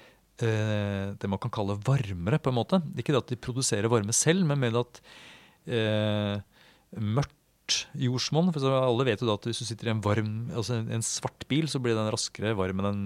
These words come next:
en, en hvit bil, for eksempel. Og sånn er det som varm, altså s-, mørk jord blir gjerne varmere. Eh, steiner, for eksempel, blir jo lettere oppvarmet enn, eh, enn, enn gress, sånn at hvis du har, eh, vegetasjon da, som dekker,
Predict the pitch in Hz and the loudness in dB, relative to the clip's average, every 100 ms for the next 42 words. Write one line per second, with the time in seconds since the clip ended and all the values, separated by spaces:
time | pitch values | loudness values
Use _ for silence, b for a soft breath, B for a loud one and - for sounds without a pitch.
0 | 104 104 101 98 113 104 110 117 - 180 | -4 -4 -4 -6 -6 -6 -6 -8 -4 -2
1 | 202 185 160 156 240 - B B B B | -2 0 0 0 -4 -6 B B B B
2 | B B - 143 170 135 139 135 127 131 | B B -4 2 6 6 4 0 -2 -2
3 | 117 104 113 135 143 135 _ _ - 117 | -2 4 4 4 2 -2 _ _ -6 -2
4 | 135 123 - - - 123 110 143 - 156 | -2 -2 -4 -6 -6 0 2 0 2 0
5 | 220 - - 123 117 120 107 113 117 120 | 0 -4 -18 -6 0 2 2 0 -2 -2
6 | 110 113 101 113 196 - B B B B | 2 2 2 2 0 -2 B B B B
7 | B B - 117 110 107 107 - 147 147 | B B -2 0 2 0 0 0 2 2
8 | 113 131 180 170 151 160 147 123 127 131 | 2 0 0 0 0 0 0 0 0 -2
9 | - 110 117 120 117 - 110 104 143 120 | -4 -2 -2 -2 -4 -6 -4 -4 -2 -2
10 | 117 117 117 113 110 107 107 110 110 110 | -2 -2 -2 0 -2 -4 -6 -6 -8 -6
11 | 107 104 - 160 - - 117 135 131 135 | -6 -6 -4 -2 -2 0 0 0 0 -2
12 | - 127 107 101 104 101 _ 147 104 98 | -2 -4 0 0 -2 -6 _ -10 -6 -4
13 | 95 95 - b b b b b 120 117 | -4 -6 -10 b b b b b 0 2
14 | 131 - 170 214 202 - 147 143 - - | 0 2 2 2 2 0 -2 -2 -6 -4
15 | 123 127 | -2 -2